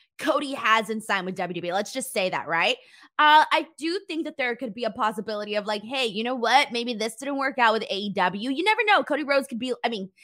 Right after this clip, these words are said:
Tony Khan could be like, "Hey, like, I know this didn't work out with A E W. Guess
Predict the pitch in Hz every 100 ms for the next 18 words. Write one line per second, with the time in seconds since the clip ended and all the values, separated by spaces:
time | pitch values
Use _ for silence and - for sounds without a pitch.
0 | _ - 330 320 294 294 247 269 254 226
1 | 254 233 214 208 226 240 240 247 - 262
2 | 240 226 220 208 202 208 220 240 233 254
3 | 247 - - 214 214